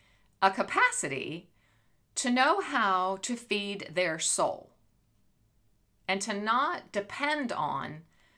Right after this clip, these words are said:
anything external to feed their soul. Now, we didn't have digital connection then. We did not have the internet. Well, we had the internet, but it was, like, dial-up. We didn't have laptops. We didn't have,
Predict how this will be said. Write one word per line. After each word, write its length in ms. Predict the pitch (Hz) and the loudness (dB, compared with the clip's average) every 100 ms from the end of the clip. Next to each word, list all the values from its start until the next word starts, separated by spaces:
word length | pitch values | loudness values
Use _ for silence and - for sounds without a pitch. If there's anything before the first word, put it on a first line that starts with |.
| _ _ _ | _ _ _
anything 560 | 220 269 330 320 247 233 | 2 4 2 -2 -2 -2
external 960 | 180 175 - - 262 240 151 135 147 156 _ _ _ - | -2 -2 -4 -2 -2 -2 -4 -6 -8 -14 _ _ _ -12
to 120 | 226 | -12
feed 380 | - 202 180 156 | 0 0 0 -2
their 160 | 156 | -4
soul. 440 | 156 - 359 - - | -2 -2 -2 -4 -2
Now, 120 | 247 | -2
we 120 | 311 | 0
didn't 240 | 415 440 220 | -4 -6 -6
have 340 | 240 269 180 | -2 -2 -2
digital 400 | 175 180 185 180 | -4 -6 -4 -6
connection 520 | 170 190 202 208 - | -6 -4 -4 -4 -10
then. 160 | - 156 | -8 -8
We 100 | 160 | -8
did 180 | 175 165 | -8 -10
not 380 | 160 170 226 208 | -6 0 0 0
have 200 | 202 160 | -6 -6
the 120 | 160 | -10
internet. 420 | 156 156 156 151 | -10 -8 -8 -8
Well, 100 | 190 | -8
we 100 | 180 | -6
had 100 | 180 | -6
the 60 | 143 | -8
internet, 320 | - - - | -12 -12 -12
but 100 | - | -12
it 60 | - | -14
was, 100 | 147 | -12
like, 160 | 143 | -12
dial-up. 440 | 139 139 143 143 - - - - - - | -6 -6 -4 -6 -8 -20 -20 -20 -20 -4
We 120 | 294 | -2
didn't 180 | 269 240 | -2 0
have 440 | 208 185 170 160 - | 2 2 2 -4 -4
laptops. 600 | 165 160 - 165 - - | 0 0 0 -6 -6 -8
We 100 | 269 | -8
didn't 220 | 254 214 | -6 -8
have, 440 | 175 190 175 160 | -6 -6 -6 -8